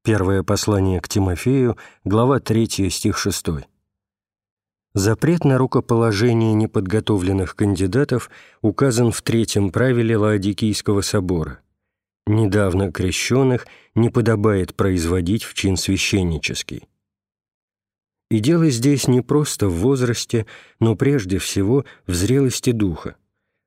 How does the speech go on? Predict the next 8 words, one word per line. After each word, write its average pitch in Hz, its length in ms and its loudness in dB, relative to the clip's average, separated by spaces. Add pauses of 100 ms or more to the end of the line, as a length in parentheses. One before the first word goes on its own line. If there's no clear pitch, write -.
Отсутствие 104 760 0
любви 95 520 -2 (160)
превышает 113 680 0
все - 300 -4
канонические 101 880 0
препятствия 90 760 -4
к - 60 -10
священству. 87 800 -4